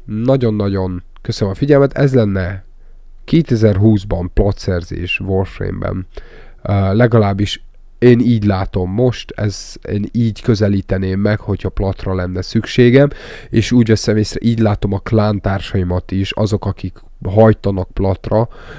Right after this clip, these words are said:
így látom, hogy ők így dolgoznak, és főleg úgy, hogy olcsón vesznek, nagy profittal adnak el, mert hogy ugye például, főleg a rivenekben szereznek egy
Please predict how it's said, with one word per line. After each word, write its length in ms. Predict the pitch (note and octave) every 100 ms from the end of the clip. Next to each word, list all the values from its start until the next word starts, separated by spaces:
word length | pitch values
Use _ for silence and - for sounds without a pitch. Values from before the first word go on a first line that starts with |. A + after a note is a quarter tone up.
| - -
így 200 | A#2+ A#2
látom, 300 | G#2+ - G#2
hogy 140 | F#2
ők 220 | G2+ -
így 180 | A2 G2+
dolgoznak, 720 | G#2 F#2+ F#2 F#2 F#2 F#2 -
és 240 | - E2
főleg 440 | - D3+ D3 A2+ G#2
úgy, 280 | A2+ G#2+ -
hogy 120 | G2
olcsón 520 | B2 C3+ C#3 - G#2+
vesznek, 500 | F#2+ F#2 - F#2+ G2
nagy 180 | G#2+ A#2
profittal 540 | - A2 - F#2+ F#2 F2
adnak 420 | F#2 F#2 F2+ -
el, 260 | F2 F2+ - - - -
mert 240 | - G#2+
hogy 200 | - G#2+
ugye 200 | G#2+ G2+
például, 320 | F#2 A2+ G#2+ -
főleg 340 | D3 D3 B2+
a 60 | A2
rivenekben 920 | G2+ A2 F#2+ F2 F#2 F#2 F#2 G#2 G#2 - - - - -
szereznek 640 | - D3 C3+ A#2 A2 -
egy 140 | F2+